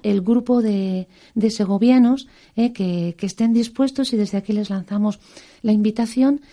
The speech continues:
eh, para, para volver con ellos a, a Segovia. Era un poco, pues, en este, en este centenario de, de Santo Domingo de Avenida Segovia, pues, ir a buscarles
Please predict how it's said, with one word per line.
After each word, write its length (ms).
eh, 200
para, 540
para 520
volver 340
con 180
ellos 320
a, 280
a 100
Segovia. 480
Era 140
un 80
poco, 240
pues, 180
en 80
este, 460
en 100
este 160
centenario 720
de, 440
de 180
Santo 240
Domingo 360
de 40
Avenida 300
Segovia, 340
pues, 240
ir 120
a 60
buscarles 640